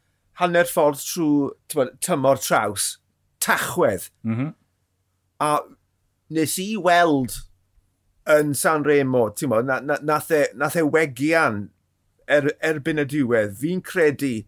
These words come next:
Speaker 1: bod e, falle wedi gwthio ychydig yn ormod, ne-, ne ma' fe'n chwarae line.
Speaker 2: Mhm.
Speaker 1: T'mod, ma' fe'n, o, ma', ma' fe'n rili, rili agos.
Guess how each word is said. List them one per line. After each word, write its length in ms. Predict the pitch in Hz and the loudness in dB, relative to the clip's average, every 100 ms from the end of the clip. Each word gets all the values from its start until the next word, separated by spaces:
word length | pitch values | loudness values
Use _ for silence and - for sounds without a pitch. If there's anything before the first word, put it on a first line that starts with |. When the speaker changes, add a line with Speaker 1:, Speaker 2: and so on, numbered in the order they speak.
| - | -8
Speaker 1:
bod 220 | 147 139 | -2 0
e, 60 | 135 - - - - _ _ _ _ _ _ _ _ _ _ _ | 0 -4 -18 -18 -20 _ _ _ _ _ _ _ _ _ _ _
falle 920 | 131 131 120 180 - - - - 175 190 160 - - | -14 -10 -2 -2 0 -4 -4 0 4 4 2 -8 -6
wedi 240 | 160 160 139 - | -6 -6 -12 -6
gwthio 520 | 175 - - 185 165 110 - | -6 -6 -4 0 0 0 -10
ychydig 800 | 160 - 170 208 196 127 165 160 170 | -12 -10 -10 -4 -6 -2 -2 0 0
yn 80 | |
ormod, 520 | 165 156 160 170 180 - _ - | 0 -2 0 0 0 -6 _ -8
ne-, 320 | 165 160 156 - 151 180 _ _ _ - | 2 4 4 2 -20 -20 _ _ _ -20
ne 320 | 123 175 160 | -10 0 2
ma' 160 | 156 | 4
fe'n 160 | 160 160 | 2 0
chwarae 440 | - 185 151 180 160 | 4 4 6 4 4
line. 640 | 151 160 156 156 131 113 _ _ _ _ _ _ _ _ _ _ _ - | 4 6 4 2 0 -2 _ _ _ _ _ _ _ _ _ _ _ -6
Speaker 2:
Mhm. 100 | 123 | -2
Speaker 1:
T'mod, 320 | 165 135 139 | 0 0 0
ma' 120 | 139 160 | -2 2
fe'n, 240 | 160 156 - - - _ _ _ _ _ _ - | 2 0 -8 -14 -14 _ _ _ _ _ _ -8
o, 140 | 196 185 180 165 151 143 139 135 127 _ _ _ _ _ _ _ | -4 0 2 4 4 4 2 0 -8 _ _ _ _ _ _ _
ma', 180 | 160 147 - | 0 0 0
ma' 180 | 160 156 | 0 2
fe'n 160 | 151 | 0
rili, 480 | 147 180 175 160 160 | 2 2 2 0 0
rili 320 | 139 165 156 | 2 2 2
agos. 600 | 151 147 127 131 104 - | 2 0 0 0 0 -6